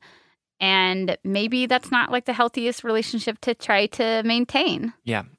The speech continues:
Speaker 1: If this,
Speaker 2: absolutely.
Speaker 1: if this woman was a guy that you had a crush on and maybe had, like, some intense moments with,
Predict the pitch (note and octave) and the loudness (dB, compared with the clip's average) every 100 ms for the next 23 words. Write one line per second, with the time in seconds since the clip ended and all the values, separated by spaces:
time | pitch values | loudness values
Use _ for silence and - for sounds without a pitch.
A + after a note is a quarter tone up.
0 | _ B3 A3 C4 A3+ - - B3 D#4 D4 | _ 0 2 2 2 -4 -2 0 0 2
1 | D4+ D#4 C#4 A#3+ G#3+ G#3+ G#3 - - _ | 4 6 6 6 4 4 -2 -6 -16 _
2 | _ _ _ _ _ _ _ _ G3+ G3+ | _ _ _ _ _ _ _ _ 0 4
3 | A3 A3 F#3 E3 - G3 - G#3 G3+ G#3 | 6 6 6 6 2 0 -2 -2 2 2
4 | G3+ G3 F#3+ G3+ - F#3+ F3 F#3+ F#3+ F3+ | 4 2 2 0 2 4 4 2 0 0
5 | F3 F#3 F3 F3 E3+ - F#3+ E3+ F#3 - | -2 2 2 4 0 0 -2 0 -2 0
6 | F#3 - G3 F3+ F3 F3 - F#3 E3 D#3+ | -2 -2 -2 0 0 -4 0 0 2 0
7 | G#3 | -4